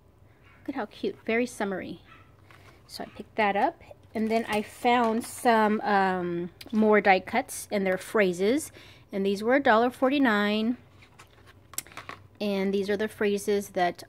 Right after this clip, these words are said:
are on the back. Pick that up. And I found this. I thought this was really cute. It's by Pebbles.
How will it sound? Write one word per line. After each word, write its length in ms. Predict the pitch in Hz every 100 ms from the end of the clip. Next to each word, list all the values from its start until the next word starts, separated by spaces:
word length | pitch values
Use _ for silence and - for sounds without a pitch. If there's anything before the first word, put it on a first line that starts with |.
| -
are 240 | 175 175
on 200 | - 165
the 80 | 147
back. 580 | - 240 285 277 - - - - - _ _ - _ _ _ _ _ _ _ _ _ - - - - _ - - - - - - - _ _ - -
Pick 180 | - -
that 200 | 247 247
up. 300 | 254 254 254 - - - - _ _ - -
And 140 | 269
I 80 | 269
found 220 | 277 494 466
this. 180 | 262 247
I 80 | 233
thought 180 | 262
this 180 | 262 269
was 160 | 294 254
really 260 | 233 233
cute. 600 | 247 - - 214 285 - -
It's 220 | 226 -
by 200 | 214 208
Pebbles. 680 | - 202 196 269 392 -